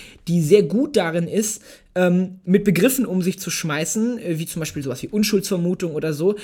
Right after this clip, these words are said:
um im Grunde genommen Vorwürfe, äh, in einen Kulturkampf zu verwandeln. Also egal, was dir vorgeworfen wird, es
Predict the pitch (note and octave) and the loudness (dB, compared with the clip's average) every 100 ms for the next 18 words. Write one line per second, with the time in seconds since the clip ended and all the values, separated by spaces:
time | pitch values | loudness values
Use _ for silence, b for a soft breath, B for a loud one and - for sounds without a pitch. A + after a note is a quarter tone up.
0 | B B G3 G3+ E3+ A#3+ B3+ G3 G#3 G3+ | B B 4 4 6 6 6 4 2 2
1 | - G3+ B3 G3+ G#3+ G#3+ A3 G#3+ B B | 4 6 8 8 6 4 2 0 B B
2 | - F#3 F#3+ G#3+ G3 G3+ G3 A3 A3+ E3 | 2 2 4 2 2 2 0 0 0 0
3 | - - D3+ C3 B2+ A2+ G2+ - F3 G3+ | -2 -4 -4 -4 -4 -6 -4 0 6 6
4 | G#3+ G3 A3 B3+ A3+ A3 A3 G3 A#3+ D4 | 6 4 6 6 6 2 0 2 4 4
5 | B3+ C4 A#3+ B3+ B3 - | 4 -2 2 2 2 -6